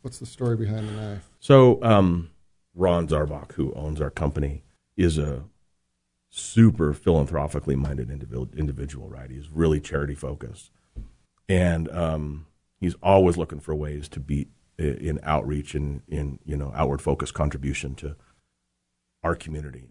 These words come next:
Speaker 2: We, our, our mission really is about helping people build their careers and then giving back to the communities we serve. And it's not something we say, but it's something we really do. So we're always in some focused contribution to a, a,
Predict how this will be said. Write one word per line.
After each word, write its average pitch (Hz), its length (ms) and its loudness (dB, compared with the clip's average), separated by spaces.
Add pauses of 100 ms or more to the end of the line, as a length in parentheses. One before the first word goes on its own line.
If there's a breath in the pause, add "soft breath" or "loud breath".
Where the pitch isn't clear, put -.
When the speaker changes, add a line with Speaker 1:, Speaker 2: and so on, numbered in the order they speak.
Speaker 2:
We, 85 200 -12
our, 80 320 -6
our 78 380 -4 (240)
mission 90 540 0 (180)
really 80 400 -4
is 73 140 -8
about 73 360 -8 (680)
helping 92 300 0
people 92 280 -4
build 80 200 -4
their 76 100 -8
careers 78 480 -8
and 78 100 -10
then 76 80 -12
giving 73 260 -10
back 76 180 -4
to - 80 -20
the 67 60 -20
communities 69 400 -8
we 64 80 -14
serve. 60 380 -12 (420)
And 78 320 -6
it's - 160 -16
not 98 240 -4
something 85 320 -10
we 78 100 -12
say, 87 320 0
but 76 160 -4
it's 73 100 -8
something 78 300 -4
we 78 100 -4
really 76 220 -6
do. 76 240 -4
So - 140 -6
we're 82 140 -4
always 95 460 2
in 76 240 -10 (300)
some 104 240 4
focused 87 400 -2
contribution 76 680 -6
to 71 360 -4
a, 76 160 -6 (140)
a, 73 280 -6